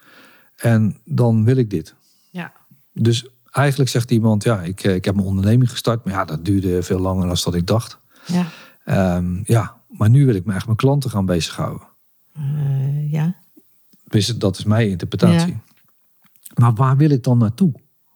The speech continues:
Speaker 2: Ja,
Speaker 1: Wat
Speaker 2: maar
Speaker 1: voor
Speaker 2: wa-, wat
Speaker 1: klanten?
Speaker 2: bedoel je daarmee?
Speaker 1: Ja, wat voor klanten? Hoeveel klanten? Eh, eh, hoe ga ik die klanten
Speaker 2: Kijk,
Speaker 1: bereiken?
Speaker 2: ik, ik denk dat dat ook even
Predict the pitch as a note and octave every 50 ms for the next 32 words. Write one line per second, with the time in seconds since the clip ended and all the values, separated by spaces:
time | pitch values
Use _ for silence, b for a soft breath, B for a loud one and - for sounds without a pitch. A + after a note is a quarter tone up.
0 | _ _ F#3+ F#3 F#3 F#3 - - - C#3 D3+ F#3 E3+ D3 C3+ F#3+ F#3 A2+ F#3+ G3
1 | F#3+ F#3 F3 G3+ A3+ A#3 A3 G3+ D#3+ D#3 D3+ D3+ D#3 D#3 D#3 D#3 D3 D3 D#3 D3+
2 | - - B2+ G#2 G2+ A2+ B2 - - C3+ - B2 A#2+ C3 C3 - A2+ G2+ F2 E2+
3 | G2+ A2+ A#2+ A#2+ A#2+ A#2 A#2 B2+ B2+ - B2+ A#2+ A2+ G2+ F2+ F2+ F#2 F#2 F#2 F2+
4 | F2+ E2+ - F#2 F#2+ F#2 F2+ F2+ - - - A#2 A#2 A2 - G#2 F#2 F#2+ F2+ -
5 | - - - G2+ G2 G2 - G2+ A2 G#2 C3+ - - B2+ - - C3+ C3 C3 -
6 | G2 C#3+ G#3+ F#3+ - - G#3+ G3 G3 G#3+ G#3+ G#3+ G#3 G#3 F#3+ G3+ G3 F#3+ F#3 E3
7 | G#3 G#3 F#3+ E3 F3 G3 G3+ G3 - G3+ G3 G3 F#3